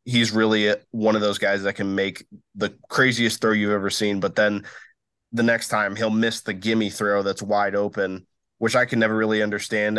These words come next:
as well as he lacks, like, all the rushing upside. He n-, never ran in college and didn't show the determination. So I feel like that's gonna cap him for sure, but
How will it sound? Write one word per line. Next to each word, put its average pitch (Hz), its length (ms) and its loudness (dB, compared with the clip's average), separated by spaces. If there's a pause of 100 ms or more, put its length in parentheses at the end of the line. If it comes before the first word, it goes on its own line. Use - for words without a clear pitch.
as 107 160 -4
well 117 180 2
as 113 140 -2
he 117 100 -4
lacks, 101 400 -4
like, 98 280 -6
all 104 180 2
the 98 100 -2
rushing 95 300 -2
upside. 92 380 -2
He 107 60 -4
n-, 104 280 0 (140)
never 110 360 2
ran 101 280 0
in 98 120 -4
college 98 580 -2
and 92 240 -10
didn't 101 200 0
show 101 240 -2
the 98 80 -2
determination. 98 960 -2
So 92 380 -2 (540)
I 107 80 2
feel 110 200 2
like 101 140 4
that's 98 200 -2
gonna 95 160 -2
cap 95 340 0
him 95 180 -2
for 90 200 -4
sure, 95 440 -2 (240)
but 90 300 0